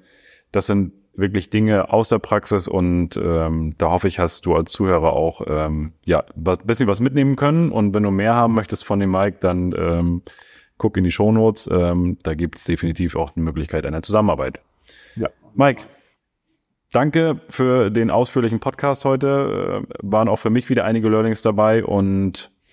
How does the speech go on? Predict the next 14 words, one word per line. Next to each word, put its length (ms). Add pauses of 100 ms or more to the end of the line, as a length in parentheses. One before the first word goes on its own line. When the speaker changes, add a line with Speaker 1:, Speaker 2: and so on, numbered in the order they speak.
(680)
Speaker 1:
ja, 180
danke, 260
dass 140
du 100
heute 480 (100)
mein 380 (100)
Gast 320
warst 340
und 340
ich 120
wünsche 200
dir 120
alles 160
Gute. 280